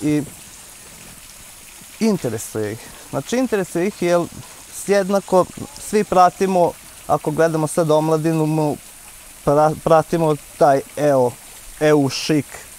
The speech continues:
fazon, znači, po muzici, po svemu. Na kraju krajeva, oni vide i to da, da postoji to u Evropi.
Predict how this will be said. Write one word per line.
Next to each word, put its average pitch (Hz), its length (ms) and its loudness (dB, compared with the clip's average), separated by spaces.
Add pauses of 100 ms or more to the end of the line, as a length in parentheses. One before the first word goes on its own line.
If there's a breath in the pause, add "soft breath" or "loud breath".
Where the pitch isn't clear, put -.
(140)
fazon, 123 520 0
znači, 123 400 -4
po 151 180 0
muzici, 147 600 -2
po 131 180 -4
svemu. 139 500 -2 (540 loud breath)
Na 139 140 -2
kraju 151 360 0
krajeva, 147 520 2 (120)
oni 143 300 0
vide 143 400 0
i 139 60 -2
to 143 320 2
da, 131 260 2 (1040)
da 131 120 0
postoji 131 400 -2
to 117 140 -4
u 110 100 0
Evropi. 104 460 -4